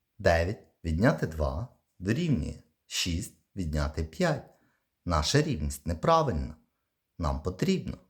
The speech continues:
перемістити один сірник, щоб наша рівність була правильною. Тобто, щоб ліва частина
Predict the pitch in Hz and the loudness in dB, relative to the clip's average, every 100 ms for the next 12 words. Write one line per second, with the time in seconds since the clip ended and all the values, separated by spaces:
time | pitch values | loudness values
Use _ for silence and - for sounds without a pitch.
0 | _ 73 92 175 - - 92 104 135 87 | _ 0 4 2 2 0 0 0 0 0
1 | 67 - 78 69 65 104 160 _ _ _ | -4 -4 -4 -4 -4 -6 -8 _ _ _
2 | _ - 87 80 78 - 87 73 65 92 | _ -4 -2 0 0 0 -2 -2 -2 -2
3 | 135 - - 80 65 69 - 113 127 151 | -2 -4 -6 -2 -2 -4 0 4 6 4
4 | 113 69 - _ _ _ _ _ _ _ | -4 -8 -10 _ _ _ _ _ _ _
5 | _ 147 - - _ _ _ - - 85 | _ 2 2 -12 _ _ _ -10 -4 -2
6 | 80 69 69 76 - - - 131 147 | 0 -2 -6 -8 -4 -4 4 4 4